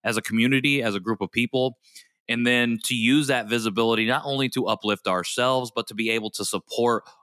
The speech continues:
other communities as we move forward to achieve the type of things that we want to achieve,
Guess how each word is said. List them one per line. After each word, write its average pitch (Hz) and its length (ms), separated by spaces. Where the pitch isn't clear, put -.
other 123 320
communities 107 720
as 98 240
we 101 100
move 95 220
forward 113 500
to 107 120
achieve 123 380
the 107 40
type 117 260
of 107 60
things 110 240
that 95 140
we 98 80
want 98 160
to 95 80
achieve, 101 420